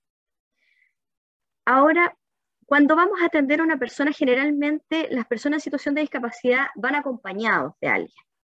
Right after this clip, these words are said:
Por favor, dirigirse a la persona que tiene la discapacidad y no al acompañante, ¿ya?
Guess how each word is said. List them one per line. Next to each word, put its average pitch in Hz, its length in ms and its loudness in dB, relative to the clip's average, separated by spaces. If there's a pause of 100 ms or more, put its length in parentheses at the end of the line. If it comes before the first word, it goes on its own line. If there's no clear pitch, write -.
(400)
Por 214 120 -6
favor, 254 420 -2
dirigirse 294 520 -2
a 294 40 4
la 277 80 2
persona 254 500 -4 (120)
que 226 100 2
tiene 427 300 2
la 180 80 0
discapacidad 165 720 0
y 208 100 0
no 240 180 0
al 302 100 0
acompañante, 294 840 -4 (460)
¿ya? 220 220 -4